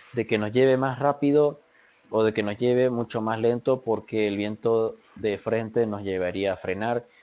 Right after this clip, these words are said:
el viento de cola nos llegaría a acelerar sobre el terreno.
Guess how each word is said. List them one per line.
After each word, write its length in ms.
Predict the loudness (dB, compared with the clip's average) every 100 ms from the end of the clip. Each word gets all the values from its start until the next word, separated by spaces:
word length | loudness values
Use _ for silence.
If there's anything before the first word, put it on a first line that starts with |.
| _ -10
el 140 | -4
viento 320 | -2 -2 -2 -2
de 140 | -2
cola 260 | -2 0 0
nos 160 | -2
llegaría 560 | -6 -4 -2 0 0 0
a 100 | -2
acelerar 500 | -4 -8 -2 -2 -2
sobre 220 | -6 -6
el 80 | -6
terreno. 460 | -6 -6 -6 -8